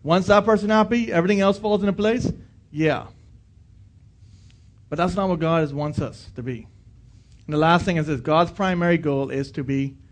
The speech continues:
God. That's what he wants to be. He wants to be God. He wants to be, and he is God.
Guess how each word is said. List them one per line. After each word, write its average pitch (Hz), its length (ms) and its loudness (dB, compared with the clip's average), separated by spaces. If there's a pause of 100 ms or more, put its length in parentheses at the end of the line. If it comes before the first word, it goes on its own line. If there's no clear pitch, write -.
(240)
God. 104 320 -12 (1080)
That's - 160 -12
what 233 80 -6
he 214 40 0
wants 202 220 0
to 196 80 -4
be. 170 300 0 (540)
He 214 100 6
wants 233 240 4
to 226 60 -6
be 226 100 2
God. 180 380 6
He 202 100 4
wants 233 320 2
to 262 100 0
be, 220 300 2
and 208 100 2
he 220 140 6
is 262 180 6
God. 165 460 2